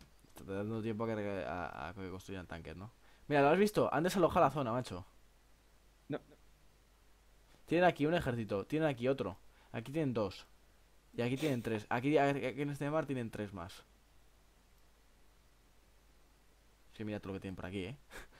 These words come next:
Speaker 1: <laughs>
Speaker 2: Madre mía.
Speaker 1: Estoy por atacarles a este directamente, ¿eh?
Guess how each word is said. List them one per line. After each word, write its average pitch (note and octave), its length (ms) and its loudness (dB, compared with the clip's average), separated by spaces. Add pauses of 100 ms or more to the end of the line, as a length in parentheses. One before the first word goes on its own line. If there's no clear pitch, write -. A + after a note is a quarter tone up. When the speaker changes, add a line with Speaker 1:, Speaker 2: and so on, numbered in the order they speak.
(280)
Speaker 1:
<laughs> - 480 2 (1600)
Speaker 2:
Madre - 240 -20
mía. - 200 -14 (640)
Speaker 1:
Estoy - 200 -2
por D#3 100 4
atacarles G2+ 460 0
a F2 80 -4
este G#2 200 -10
directamente, E2+ 520 -10
¿eh? C3+ 120 -10